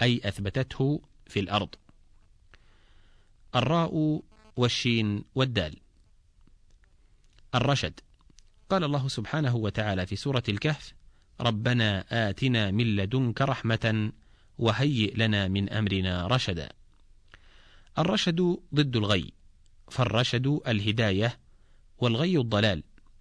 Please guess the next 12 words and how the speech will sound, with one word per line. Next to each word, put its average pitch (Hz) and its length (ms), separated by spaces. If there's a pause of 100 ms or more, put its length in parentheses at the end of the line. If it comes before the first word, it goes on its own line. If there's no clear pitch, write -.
(720)
قال 190 200
دريد 143 260
بن 127 120
الصمة: 101 440 (500)
"وهل 120 300
أنا 151 200
إلا 123 360
من 113 160
غزية 113 540
إن 104 240
غوت 123 440 (180)
غويت، 113 460